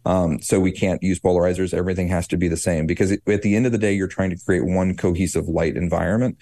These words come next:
Um, and so what we're looking for is a camera that has enough dynamic range to be able to reach into the shadows when we need that, and to have enough highlight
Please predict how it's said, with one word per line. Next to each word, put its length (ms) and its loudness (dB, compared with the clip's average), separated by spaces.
Um, 460 2
and 160 0
so 180 2
what 260 0
we're 100 2
looking 280 0
for 220 0
is 80 -2
a 40 -2
camera 360 0
that 140 -2
has 220 -2
enough 280 -2
dynamic 440 0
range 580 -2
to 120 0
be 320 2
able 220 0
to 120 -4
reach 300 0
into 180 2
the 120 0
shadows 580 0
when 240 2
we 80 2
need 240 0
that, 380 0
and 180 0
to 60 0
have 260 0
enough 180 -2
highlight 400 2